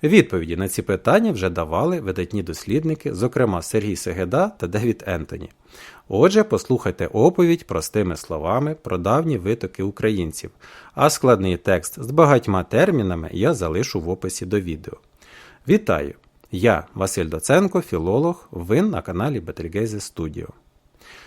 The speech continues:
Жили собі біля Дніпрових порогів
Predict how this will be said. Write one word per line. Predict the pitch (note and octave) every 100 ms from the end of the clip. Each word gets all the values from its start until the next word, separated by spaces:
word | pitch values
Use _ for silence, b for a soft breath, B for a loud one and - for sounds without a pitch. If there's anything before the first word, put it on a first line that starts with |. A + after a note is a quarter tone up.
| b b b b
Жили | - G2 C#3 C4+
собі | - G2 F2
біля | E2 C3+ G#2
Дніпрових | D#2+ E2 - A#2+ E2+ D2+
порогів | - E2 A#2+ F3 G3 D3+ D#3 -